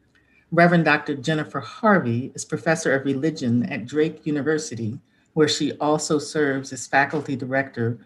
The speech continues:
for the Cru Scholars Program. Doctor Harvey's books on racism include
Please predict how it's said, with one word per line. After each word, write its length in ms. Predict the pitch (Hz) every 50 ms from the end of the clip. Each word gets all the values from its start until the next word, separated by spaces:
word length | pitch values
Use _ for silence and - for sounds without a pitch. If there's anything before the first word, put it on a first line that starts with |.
| _ _ _
for 100 | - 151
the 100 | 143 131
Cru 640 | - - - - 180 175 170 165 160 160 165 175 175 - _ _ _ _
Scholars 640 | _ - - 156 139 131 127 131 123 131 131 - - _ _
Program. 600 | - 170 156 147 131 123 123 117 117 127 139 - _ _ _ - _ _ _ - - _ -
Doctor 240 | 151 151 151 160
Harvey's 460 | 151 - 160 160 165 165 165 156 - -
books 420 | 143 147 180 175 175 - - - -
on 180 | 143 139 143 139
racism 580 | 156 165 180 175 - - 139 117 135 127 120
include 720 | 117 127 127 117 - - 135 123 123 123 127 143 165 -